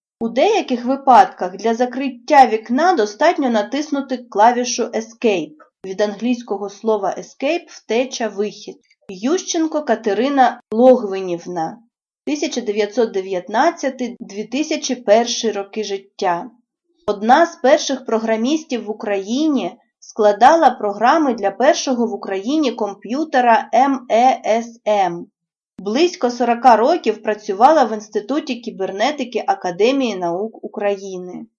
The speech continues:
Отже, для запуску програми можна використати головне меню або контекстне меню об'єкта, вибравши в них потрібну команду.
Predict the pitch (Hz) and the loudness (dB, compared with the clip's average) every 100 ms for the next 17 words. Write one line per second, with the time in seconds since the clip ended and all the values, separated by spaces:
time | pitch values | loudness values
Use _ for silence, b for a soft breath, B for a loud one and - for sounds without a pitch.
0 | _ _ 269 269 180 - 165 - _ _ | _ _ 2 2 2 -4 -8 -12 _ _
1 | _ 185 214 220 320 381 330 - 240 233 | _ -2 -2 4 4 4 -4 -6 -4 -2
2 | 226 220 320 339 240 233 330 294 233 262 | 0 4 4 4 0 0 0 0 0 -2
3 | 294 285 285 277 269 262 233 208 202 226 | -4 -4 -4 -10 -2 0 0 0 -2 -2
4 | 330 302 240 190 185 214 - _ 196 208 | 0 0 -2 -4 -8 -12 -20 _ -2 0
5 | 359 349 285 285 285 - - 262 233 220 | 0 0 -2 0 0 -2 -6 -4 -2 -2
6 | 240 208 190 196 311 370 285 214 247 277 | -2 -2 -4 -4 -4 -2 -2 -2 -2 -2
7 | 285 285 254 196 220 302 - 233 214 240 | -2 -2 -6 -4 -4 -4 -4 -6 -4 -2
8 | 247 240 254 240 233 196 175 165 160 - | -2 0 0 2 2 2 -2 -8 -12 -14